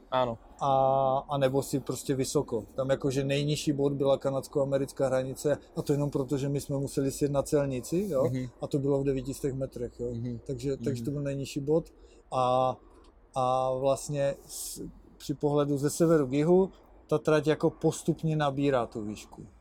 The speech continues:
Speaker 2: jo?
Speaker 1: Mhm.
Speaker 2: A pak, jako, max je, je Colorado, jako, kde si nejvyšší výšku jsme měli tři šest set pade a v tom Coloradu bylo první trojkové sedlo, bylo první kopec za hranici Colorada.
Speaker 1: Mhm.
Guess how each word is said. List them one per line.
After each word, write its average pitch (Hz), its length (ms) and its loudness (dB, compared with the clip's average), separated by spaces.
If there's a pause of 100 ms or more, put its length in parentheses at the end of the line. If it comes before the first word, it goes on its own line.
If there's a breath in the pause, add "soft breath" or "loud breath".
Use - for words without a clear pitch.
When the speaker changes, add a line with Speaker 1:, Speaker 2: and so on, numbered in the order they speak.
Speaker 2:
jo? 117 280 -4 (360 loud breath)
Speaker 1:
Mhm. 117 240 -14
Speaker 2:
A 131 240 2
pak, 135 260 -4
jako, 143 240 0
max 139 440 -2
je, 143 200 4 (100)
je 151 160 -2
Colorado, 135 840 4
jako, 135 680 -2
kde 135 200 -2
si 135 520 -6 (220)
nejvyšší 143 400 -4
výšku 143 240 -6
jsme 143 200 -6
měli 139 340 -2
tři 139 520 -6
šest - 240 -8
set 135 200 -8
pade 151 380 2 (360 loud breath)
a 143 40 -6
v - 100 -12
tom 160 180 2
Coloradu 156 500 6
bylo 151 260 4
první 175 480 4
trojkové 165 520 4
sedlo, 151 340 0
bylo 147 240 2
první 147 380 0
kopec - 640 -2
za 139 120 2
hranici 131 420 -2
Colorada. 120 440 -2
Speaker 1:
Mhm. 107 100 -14